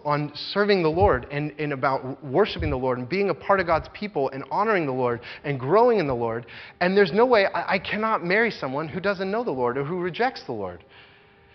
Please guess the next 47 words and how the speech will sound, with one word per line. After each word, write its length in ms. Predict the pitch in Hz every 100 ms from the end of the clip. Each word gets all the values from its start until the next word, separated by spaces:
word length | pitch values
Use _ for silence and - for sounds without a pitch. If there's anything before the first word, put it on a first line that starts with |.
| - -
And 180 | 170 175
so 460 | - 196 180 - - 156
the 100 | 160
Bible 260 | 196 233
says 380 | - 151 139 - - - _ _ _ _ -
you 120 | 156
need 180 | 165 165
to 40 |
marry 280 | 160 165 165
a 20 |
Christian. 340 | 156 226 - 143
All 160 | 180
of 60 | 233
a 60 | 233
sudden, 240 | 185 156
the 120 | 143 - -
field 260 | 247 220
of 100 | 147
people 260 | - 247 175
that 80 | 156
you 80 | 156
can 180 | 151
marry 260 | 160 208 143
has 200 | 135 143
been 300 | 143 147 151
narrowed 500 | 180 233 147 127 - - - - _ _ _ _ _ _ -
so 280 | - 226 190
small 680 | - 135 - 254 139 143 - - -
that 100 | 175
oftentimes 680 | 180 269 330 285 170 165 196 - - - -
someone 420 | - 247 262 220 185
may 160 | 202
go 140 | 175 185
long 320 | 156 185 226
periods 300 | - 208 175
of 60 | 180
their 100 | 165
life 240 | 196 214
or 40 |
their 120 | 170 165
whole 280 | - 254
life 240 | 269 127 -
without 240 | 156 156 -
finding 220 | 170 165
someone 180 | 180 170
to 80 |
marry. 260 | 170 214